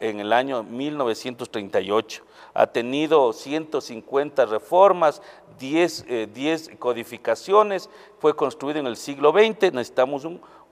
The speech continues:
un código del trabajo para que regule las relaciones laborales en el siglo veintiuno. Por eso es importante enfrentar esta temática de la jubilación patronal, que apenas seiscientas personas,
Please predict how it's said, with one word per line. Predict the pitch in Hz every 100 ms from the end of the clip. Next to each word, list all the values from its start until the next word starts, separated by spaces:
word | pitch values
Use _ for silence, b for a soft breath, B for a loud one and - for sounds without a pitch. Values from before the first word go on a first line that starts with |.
| -
un | 190 208 190 165 135 117 104
código | - 165 156 139
del | 120
trabajo | 113 123 127 139 156 - 208 -
para | 120 110
que | -
regule | 107 110 139
las | 127
relaciones | 110 107 101 131
laborales | 151 160 160 160 160 B B -
en | 123
el | 113
siglo | - 131 123 123
veintiuno. | 107 98 92 117 101 90 b b
Por | - 120
eso | 131 139
es |
importante | 123 - 123 - 165 165 131 110
enfrentar | 110 104 104 104 123
esta | 123 123 117 107 101 B B _
temática | 147 147 160 156 -
de | 110
la | 101
jubilación | - 101 101 - 135
patronal, | 135 - 135 170
que | 170
apenas | 143 170 175 165
seiscientas | 165 151 196 190 180
personas, | - 156 175 180 165